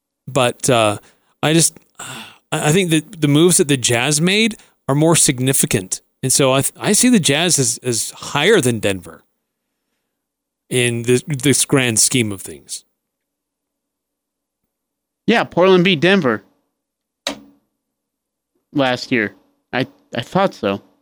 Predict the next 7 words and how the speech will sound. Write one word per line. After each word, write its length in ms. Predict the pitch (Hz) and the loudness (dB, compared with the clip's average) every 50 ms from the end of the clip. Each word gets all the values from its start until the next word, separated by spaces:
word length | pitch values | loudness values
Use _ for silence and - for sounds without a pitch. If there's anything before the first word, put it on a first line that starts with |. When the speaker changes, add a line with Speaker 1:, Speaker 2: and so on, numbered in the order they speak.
| _ _ _ _ _ _ _ _ _ _ _ _ _ _ _ _ _ _ _ _ _ _ _ _ _ _ _ _ _ _ _ _ _ _ _ _ _ _ _ | _ _ _ _ _ _ _ _ _ _ _ _ _ _ _ _ _ _ _ _ _ _ _ _ _ _ _ _ _ _ _ _ _ _ _ _ _ _ _
Speaker 2:
There. 300 | 170 185 156 117 98 - _ _ _ _ _ _ _ _ - - - - - - - - - _ _ _ _ _ - _ _ _ _ _ - _ _ _ _ _ _ _ _ _ _ _ _ - | -2 0 0 0 -2 -4 _ _ _ _ _ _ _ _ -2 -2 -2 -2 -4 -12 -18 -20 -20 _ _ _ _ _ -20 _ _ _ _ _ -20 _ _ _ _ _ _ _ _ _ _ _ _ -8
Y'all. 520 | - - - 185 170 - - 196 - - _ _ _ _ _ _ - - - _ _ _ _ _ _ _ _ _ _ _ _ _ _ _ | -6 -2 0 0 0 0 -2 -4 -4 -6 _ _ _ _ _ _ -20 -20 -20 _ _ _ _ _ _ _ _ _ _ _ _ _ _ _
Told 300 | - - 160 175 160 143 | -2 0 0 2 2 0
you 60 | 127 | -2
Portland 480 | 110 - - - 135 127 120 117 117 113 | -4 -4 -2 0 0 2 2 2 0 0
beat 240 | 113 113 - _ _ | -2 -4 -6 _ _
Denver. 420 | 113 110 107 104 110 123 139 - | 0 0 2 2 2 0 -2 -2